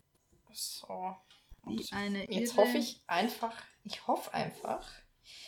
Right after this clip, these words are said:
Speaker 1: dass das nicht überläuft hier.
Speaker 2: Das, das wär gut.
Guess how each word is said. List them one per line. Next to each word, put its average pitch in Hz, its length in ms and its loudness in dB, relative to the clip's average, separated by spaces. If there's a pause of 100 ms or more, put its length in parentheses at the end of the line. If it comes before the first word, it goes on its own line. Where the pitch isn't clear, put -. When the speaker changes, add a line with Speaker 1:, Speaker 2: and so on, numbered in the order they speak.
(220)
Speaker 1:
dass - 240 -8
das 220 260 0
nicht 196 260 -6
überläuft - 640 2
hier. - 240 -12 (1120)
Speaker 2:
Das, - 420 -6
das 208 220 -6
wär 214 120 4
gut. 202 460 -4